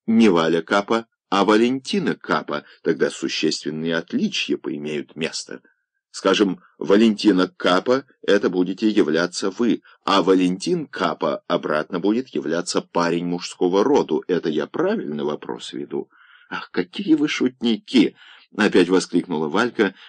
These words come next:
волнующим низким голосом и засмеялась. «Образования-то у вас много, Анатолий Амосович.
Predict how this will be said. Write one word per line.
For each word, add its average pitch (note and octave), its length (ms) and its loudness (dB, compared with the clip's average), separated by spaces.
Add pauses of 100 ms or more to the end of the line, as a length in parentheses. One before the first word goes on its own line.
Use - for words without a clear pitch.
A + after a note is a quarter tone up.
волнующим D#2+ 600 0
низким D2 420 -10
голосом A2 400 2
и D#2+ 180 -6
засмеялась. C#2+ 720 -8 (680)
«Образования-то D2+ 800 0
у D2 60 2
вас D2 280 -6
много, D2 580 0
Анатолий D2 420 -4
Амосович. - 640 -10